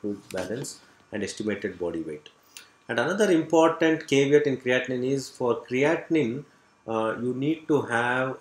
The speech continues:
a reference value to determine what their baseline is. Because if I have to talk about the, about ten people, you know, or ten patients in an I C U, each one will have different,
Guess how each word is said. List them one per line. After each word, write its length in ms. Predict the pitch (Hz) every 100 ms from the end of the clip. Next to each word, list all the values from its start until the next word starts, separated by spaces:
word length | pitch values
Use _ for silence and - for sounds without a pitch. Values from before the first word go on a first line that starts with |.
| 110
a 120 | 107
reference 440 | 104 - 123 120
value 580 | 98 98 107 107 95 120 139 _ _
to 80 | 117
determine 480 | 110 113 139 139 117
what 260 | 101 113
their 120 | 113 104
baseline 420 | 95 95 - 92
is. 140 | 82
Because 520 | - 104 120 123 123 -
if 200 | 110 -
I 140 | 117
have 280 | 110 123 131
to 80 | 127
talk 320 | 127 120 123
about 360 | 117 113 113 113
the, 440 | 113 107 107 104 - - _ -
about 300 | 107 110 117
ten 240 | 110 -
people, 420 | 113 113 113 90 - 104
you 140 | 101
know, 120 | 95
or 200 | 101 101
ten 240 | - 113 113
patients 500 | 110 110 120 113 110
in 80 |
an 100 | 104
I 140 | 95 101
C 220 | - 113
U, 200 | 95 -
each 300 | 113 156 -
one 160 | 147 147
will 160 | 131
have 240 | 113 123 113
different, 460 | 104 - 117 117